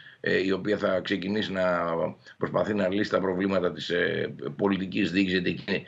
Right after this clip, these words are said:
εντοπίζει το μεγαλύτερο πρόβλημα, και στην ποινική κατόπιν. Ελπίζουμε και ευχόμεθα αυτή η προσπάθεια να στεφθεί με επιτυχία. Εμείς θα είμαστε αρρωγοί στο έργο του Υπουργού, το έχουμε πει, με τις προτάσεις μας, τις παρατηρήσεις μας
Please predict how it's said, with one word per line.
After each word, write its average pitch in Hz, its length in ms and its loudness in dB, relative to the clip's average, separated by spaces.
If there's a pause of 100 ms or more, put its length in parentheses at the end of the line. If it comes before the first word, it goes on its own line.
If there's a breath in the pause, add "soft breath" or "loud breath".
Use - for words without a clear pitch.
(160 loud breath)
εντοπίζει 90 440 2
το 87 100 0
μεγαλύτερο 87 380 0
πρόβλημα, 110 400 0
και 113 260 -4
στην 95 160 -4
ποινική 92 320 -2
κατόπιν. 104 500 2 (360 loud breath)
Ελπίζουμε 131 640 2
και 113 120 -4
ευχόμεθα 160 440 0
αυτή 151 160 0
η 156 40 0
προσπάθεια 170 580 0 (200 loud breath)
να 143 140 -4
στεφθεί 143 280 -8
με 147 100 -2
επιτυχία. 110 440 -4
Εμείς 170 220 -2
θα 151 60 0
είμαστε 151 280 0
αρρωγοί 131 460 0 (220 loud breath)
στο 120 120 -2
έργο 123 240 2
του 110 100 -2
Υπουργού, 104 480 -4
το - 60 -2
έχουμε 107 240 -2
πει, 180 220 -2
με 170 120 -2
τις 139 100 -4
προτάσεις 131 380 2
μας, 190 140 -4
τις - 100 -14
παρατηρήσεις 131 540 0
μας 180 260 0